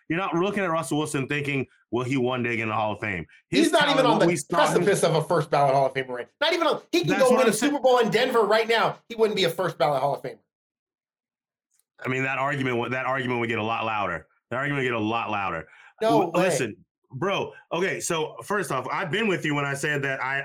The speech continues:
Speaker 1: I don't think that Russell Wilson is that surefire Hall of Famer. And so a lot of this conversation does not come from me thinking Russell Wilson deserves to go in the Hall of Fame right now. It comes from the same people who talked about Eli Manning getting into the Hall of Fame because of his name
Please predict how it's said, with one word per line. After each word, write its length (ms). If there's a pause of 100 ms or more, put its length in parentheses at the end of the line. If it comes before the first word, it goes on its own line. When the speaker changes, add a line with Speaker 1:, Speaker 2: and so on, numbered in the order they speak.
(120)
Speaker 1:
I 40
don't 200
think 300
that 180
Russell 300
Wilson 280
is 140
that 280 (140)
surefire 600
Hall 220
of 80
Famer. 300 (260)
And 160
so 300
a 60
lot 220
of 60
this 140
conversation 600
does 140
not 200
come 200
from 220
me 160
thinking 500 (280)
Russell 320
Wilson 260
deserves 360
to 40
go 140
in 60
the 60
Hall 200
of 80
Fame 180
right 140
now. 180 (300)
It 240
comes 260
from 220
the 80
same 320
people 500 (160)
who 140
talked 280
about 240
Eli 300
Manning 380
getting 240
into 160
the 100
Hall 220
of 100
Fame 180
because 300
of 60
his 180
name 340